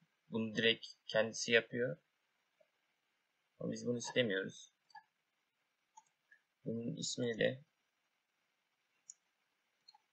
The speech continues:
silgi olarak değiştirelim.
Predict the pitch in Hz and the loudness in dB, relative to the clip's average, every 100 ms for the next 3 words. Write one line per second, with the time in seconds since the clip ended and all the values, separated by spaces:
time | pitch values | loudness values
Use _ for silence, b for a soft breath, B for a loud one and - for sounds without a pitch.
0 | _ _ _ _ _ _ _ _ _ _ | _ _ _ _ _ _ _ _ _ _
1 | - 269 135 _ _ _ - - 110 104 | -20 -20 -20 _ _ _ -18 -8 -4 2
2 | 110 98 104 - _ 117 110 - 95 104 | 2 4 2 0 _ -2 -2 -2 -4 -6